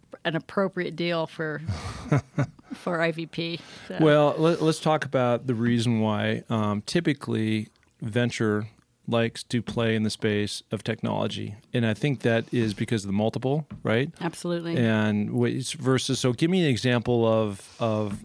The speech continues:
Speaker 2: a multiple of a company that you, you guys have backed. I know, let me just name a couple.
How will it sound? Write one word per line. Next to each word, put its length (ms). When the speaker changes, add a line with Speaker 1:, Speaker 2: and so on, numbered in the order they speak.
Speaker 2:
a 60
multiple 720
of 100
a 60
company 500
that 220
you, 540
you 180
guys 320
have 240
backed. 380
I 60
know, 300
let 120
me 80
just 200
name 160
a 60
couple. 480